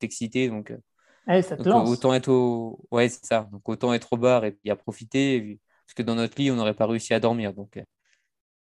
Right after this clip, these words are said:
Speaker 2: D'accord. Euh,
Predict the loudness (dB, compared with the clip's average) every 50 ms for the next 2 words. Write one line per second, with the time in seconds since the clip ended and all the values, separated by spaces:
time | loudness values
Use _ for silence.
0 | _ _ _ _ _ _ _ _ _ _ _ _ _ _ _ -8 -6 -6 -4 -6
1 | -6 -6 -8 -14 _ -20 -20 -20 -20 -20 _ _ _ 2 4 6 8 8 8 8
2 | 6 6 4 2 2 0 0 -2 -4 -6 -6 -8 -10 -12